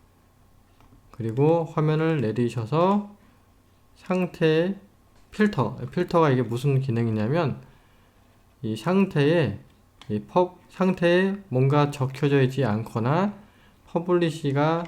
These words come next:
적혀져 있다, 있지 않다면 뭐 이런 내용이에요. 그래서 지금 현재는 여기 상태에 뭐가 없죠. 나중에 이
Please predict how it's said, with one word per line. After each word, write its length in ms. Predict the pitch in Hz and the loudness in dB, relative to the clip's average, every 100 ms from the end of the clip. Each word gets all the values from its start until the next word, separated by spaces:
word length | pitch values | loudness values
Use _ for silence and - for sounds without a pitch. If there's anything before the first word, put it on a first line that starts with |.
| - | -12
적혀져 500 | - 131 135 127 131 | -8 -6 -2 0 0
있다, 600 | 131 131 - 120 127 98 - _ _ _ _ _ _ | 0 -6 -2 2 2 0 -10 _ _ _ _ _ _
있지 380 | 127 131 - 127 | -4 -4 -2 -2
않다면 640 | 113 120 113 113 107 95 | 0 -2 -2 -2 -2 -2
뭐 100 | 131 | 2
이런 220 | 147 151 | 4 4
내용이에요. 480 | 120 113 110 143 127 - | 4 2 0 -2 -2 -6
그래서 340 | - 131 123 - - - - _ | -6 -4 -4 -6 -20 -20 -20 _
지금 220 | - 120 127 | -4 -2 0
현재는 640 | 175 180 165 160 180 190 | 2 2 2 4 4 2
여기 120 | 120 | 0
상태에 680 | 113 175 175 151 156 180 196 - - - _ _ | -2 -2 0 2 4 4 0 -6 -20 -20 _ _
뭐가 180 | 120 123 | -2 0
없죠. 580 | 101 - 117 139 185 - _ | 0 -2 -2 -2 -2 -10 _
나중에 580 | 110 110 127 156 175 175 - - - _ _ - | -6 0 2 2 2 -2 -14 -20 -20 _ _ -6
이 260 | 104 104 | -2 -2